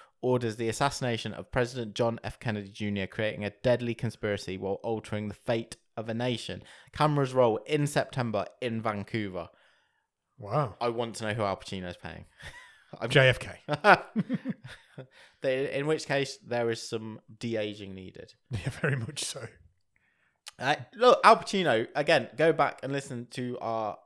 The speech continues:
Speaker 1: uh, Wave episode last week, uh, on our Real Talk. This is putting Al Pacino with John Travolta. That's the wrong person from Face Off.
Speaker 2: <laughs> That's true.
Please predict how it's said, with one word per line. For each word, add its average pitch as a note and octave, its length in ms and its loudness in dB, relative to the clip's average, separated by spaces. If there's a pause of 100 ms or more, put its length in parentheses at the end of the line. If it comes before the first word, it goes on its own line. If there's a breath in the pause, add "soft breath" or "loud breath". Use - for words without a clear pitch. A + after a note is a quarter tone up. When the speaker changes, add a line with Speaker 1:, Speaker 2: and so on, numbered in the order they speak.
Speaker 1:
uh, A#2+ 240 -4
Wave C3 380 0
episode A2+ 460 -4
last A#2 260 -4
week, A2 280 -8 (180)
uh, A2 200 -6
on G#2+ 140 -10
our G#2 140 -6
Real A2 200 -6
Talk. - 320 -16 (240 soft breath)
This E3+ 200 -4
is D#3+ 80 -6
putting C#3 200 -4
Al C3 120 -2
Pacino A#2 360 -6
with A2 180 -6
John A2+ 180 -2
Travolta. A#2+ 360 -2
That's A#2 200 -6
the B2+ 160 -6
wrong B2 380 2
person B2 460 -2
from A2+ 200 -12
Face B2 340 -2
Off. F3 220 6
Speaker 2:
<laughs> B3+ 420 6
That's - 240 -2
true. F#3 360 -2